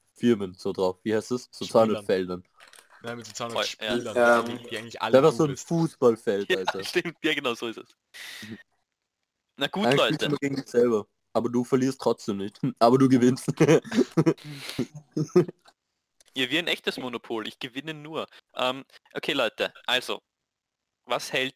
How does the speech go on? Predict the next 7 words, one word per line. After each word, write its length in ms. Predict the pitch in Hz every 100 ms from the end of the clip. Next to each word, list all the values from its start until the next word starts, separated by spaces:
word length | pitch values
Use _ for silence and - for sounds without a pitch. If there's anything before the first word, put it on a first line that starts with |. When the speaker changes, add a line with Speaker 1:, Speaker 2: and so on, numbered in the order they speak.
| -
Speaker 3:
haltet 380 | 120 123 - 123
ihr 120 | 127
von 400 | - 110 107 107 -
Haustieren? 440 | 113 - 104 92 _ 113
Speaker 1:
Risiko. 600 | 135 123 120 - 92 - _ - _ -
Speaker 4:
Nichts. 560 | 135 143 139 - - _ _ _ _ _ _ _ _ _ _ _ _ _ _ _ _ _ _
Speaker 2:
Okay. 380 | 131 156 175